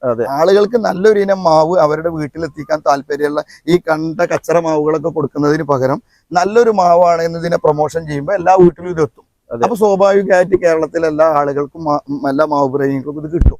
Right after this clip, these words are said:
Speaker 1: ഉം.
Speaker 2: അപ്പൊ അതൊരു നല്ല ഒരു, നല്ലൊരു കാര്യമായിരിക്കും എന്നുള്ള രീതിയിലാണ് ഞാൻ ചെയ്യുന്നത്. അല്ലാതെ ഞാനിപ്പോ ഇത് എനിക്ക് ഇതിൽ നിന്ന് കോടികൾ ഉണ്ടാക്കാൻ വേണ്ടിയിട്ടുള്ള, എനിക്ക്, എന്റെ, എനിക്ക് അത്യാവശ്യം എല്ലാ സിറ്റുവേഷനും ഉള്ള ആളാണ് ഞാൻ. എനിക്ക്, ഞാൻ ഇതിന്റെ ഒരു,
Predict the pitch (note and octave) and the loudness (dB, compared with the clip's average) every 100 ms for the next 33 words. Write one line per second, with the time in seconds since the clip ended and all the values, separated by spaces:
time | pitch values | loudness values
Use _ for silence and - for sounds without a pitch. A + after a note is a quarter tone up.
0 | _ A#2+ G#2+ F#3+ F#3+ F#3 F#3+ F3 D3 C#3+ | _ -14 -10 -6 -2 0 -2 -2 -2 0
1 | F#3+ - _ _ - E3 E3+ - E3 D#3 | -2 -6 _ _ 0 0 0 -4 -2 0
2 | D3+ E3 D#3 D3+ D3 E3+ D3 C#3 D#3 D#3 | 2 0 2 0 2 2 0 -4 -6 -2
3 | D#3 C#3+ C#3 C#3+ E3 E3+ E3+ D3+ C#3+ C3+ | 0 0 -2 -4 -2 -2 -2 -4 -6 -8
4 | _ _ C#3+ D3+ D3+ D3 E3 F3+ F3+ F3+ | _ _ -4 -2 2 2 0 -2 2 2
5 | E3 F3+ E3 E3 F3 D#3+ D#3 D#3 D#3+ D#3 | 2 -2 -4 -4 -4 0 2 2 0 -2
6 | D3 D3 D3 C#3 C#3 C#3 B2+ - E3 D3 | -2 0 -2 -2 0 0 0 -2 -2 -2
7 | D3+ F#3 F#3 D#3+ D3+ F3+ - E3 D3 E3+ | 0 0 0 -4 -2 0 2 2 2 -4
8 | - _ _ C3+ C#3+ F3 G3+ F#3 F3 F3 | -8 _ _ -8 -2 0 0 0 2 2
9 | D#3+ E3 E3+ - D#3 D#3 C#3 C3+ C3 C3+ | 0 -10 -10 -4 0 2 2 0 -2 -2
10 | C3+ C#3 - C#3+ C#3+ E3 E3 D#3+ | -4 -8 -10 -6 -6 -6 -8 -8